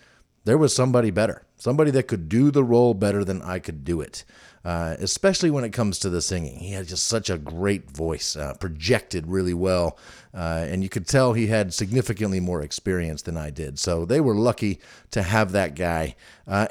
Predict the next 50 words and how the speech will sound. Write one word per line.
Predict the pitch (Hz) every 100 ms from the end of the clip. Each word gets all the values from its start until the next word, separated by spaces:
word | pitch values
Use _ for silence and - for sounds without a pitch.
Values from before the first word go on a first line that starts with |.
| -
and | 127 170
the | 180
rest | 120 143 -
of | 135 113
the |
cast. | 107 131 117 - -
It | 117
was | 117 113 110 98
fantastic. | - - 110 117 117 101 - 110 117 - 78 -
Uh, | 92 92 92
now, | 98 101
this | 107 120
was | 127 127
their | 113 117
last | 104 104 117 -
performance, | 117 101 113 113 139 143
so | - 98 87 - - -
I | 95
can't | 90 113 101
tell | 117
you | 104
to |
go | 98 107
check | - 117 -
it | 95
out, | 101 135 -
uh, | 92 95 87
this | 98
particular | - 85 - 110 113 110
production | 104 104 95 107 - 110
of | 101
You're | 104 107
in | 107
Town, | 110 117 110
but | 110 - - - - -
there's | 107 170
at | 160 110
least | 127 170 -
one | 127 143
more | 123 143 117
coming | - 117 113 92
soon | - 135 120
to | 104
the | 92 92
area. | - 127 113 87 85
If | 85 95 -
you're | 107 107
in | 120 143
Central | 117 113 107
Virginia, | 90 92 92 92 92 87